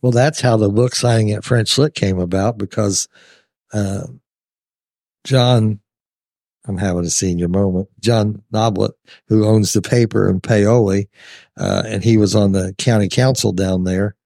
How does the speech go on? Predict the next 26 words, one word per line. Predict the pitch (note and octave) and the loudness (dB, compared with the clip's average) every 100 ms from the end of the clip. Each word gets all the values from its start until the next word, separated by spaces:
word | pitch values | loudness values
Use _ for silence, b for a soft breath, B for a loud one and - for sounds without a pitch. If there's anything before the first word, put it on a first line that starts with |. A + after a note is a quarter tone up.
| _ | _
He | A#2 | 2
and | G#2+ | 2
I | G#2 | 2
got | G#2 G2 | 0 0
to | G2+ | 0
know | G2+ G2 | 2 2
each | F2+ - | 0 0
other | G2+ F#2 | 0 -2
through, | - G2 F#2 B B B B | -2 -2 -2 B B B B
and | B2 G#2 G2 | -2 0 0
he | F#2+ F#2 C#3+ C#3+ C3 A2 - | -2 0 4 4 2 -2 -2
was | G#2+ - | -4 -2
planning | C3 B2 A2+ | 0 2 2
on | G2+ | 0
coming | - A2 G#2 | 0 0 2
to | G2+ | 0
the | F#2+ | 0
book | G#2+ - | -2 -2
signing | - G#2 G2 | -2 0 0
up | G2 F#2 | -4 -4
here, | B2 A#2+ | 0 0
and | G#2+ | 0
he | |
couldn't | F#2 G#2+ G2 | -2 -4 -2
make | A2 A2+ G#2+ | -2 -2 -4
it. | G#2 | -10